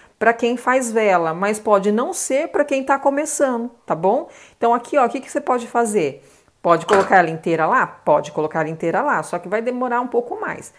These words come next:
Você pode vir aqui com a faquinha, ó, cortar ela em pedaços pra ajudar na hora de derreter, tá bom? Facilita muito, ó. Sem falar, gente, que além de facilitar,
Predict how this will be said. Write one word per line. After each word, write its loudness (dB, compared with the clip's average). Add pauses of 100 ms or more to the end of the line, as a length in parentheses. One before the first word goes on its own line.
(300)
Você -6
pode -2
vir -2
aqui -10
com -8
a -4
faquinha, -10
ó, -8 (500)
cortar -2
ela -2
em -8
pedaços -4 (560)
pra 2
ajudar -2 (300)
na -2
hora 0 (580)
de -8
derreter, -4
tá -6
bom? 0
Facilita -4
muito, -2
ó. 0
Sem -6
falar, -4
gente, -8
que -6
além 0
de -6
facilitar, -4